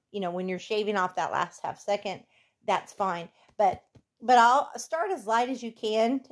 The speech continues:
and know why you're going up, and, and don't use it because you have holes in your foundation or a lack of education with speed.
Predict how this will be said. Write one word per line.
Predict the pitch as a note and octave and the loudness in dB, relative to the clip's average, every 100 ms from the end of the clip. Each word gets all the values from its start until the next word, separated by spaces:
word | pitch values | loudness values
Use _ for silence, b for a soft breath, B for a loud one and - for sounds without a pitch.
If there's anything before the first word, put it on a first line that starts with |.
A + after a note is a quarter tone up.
| - | -6
and | G#3+ G#3+ | -4 0
know | A3 | 2
why | A3+ A3+ | 4 4
you're | G#3 F#3+ | 4 -2
going | F#3+ F#3+ F#3 F#3 | -4 -4 -4 -4
up, | E3+ F#3 E3+ _ _ _ - | -2 -2 -2 _ _ _ -16
and, | F3+ E3+ - | -14 -12 -10
and | F3+ | -4
don't | F3+ G#3 G#3 | 0 0 0
use | A3 A3+ | -4 -2
it | A3 | -2
because | G3 - G3 F#3 | -6 -8 -8 -4
you | F#3+ | -4
have | E3+ _ b b b | -4 _ b b b
holes | - A3+ G#3+ | 2 4 4
in | G#3 | -4
your | G3 F#3 | -8 -6
foundation | G3+ F3+ E3+ F#3 - B3 A3+ | -6 -6 -8 -12 -6 -6 -4
or | F#3+ F#3 | 0 0
a | |
lack | F3 F3 G3 F#3+ | 0 0 0 -4
of | F3 | -6
education | G#3 F#3+ G3 E3+ F3+ - F3 | -6 -6 -12 -12 -12 -12 -12
with | E3 | -12
speed. | - - - F3+ D#3+ D#3+ | -14 -18 -12 -10 -10 -16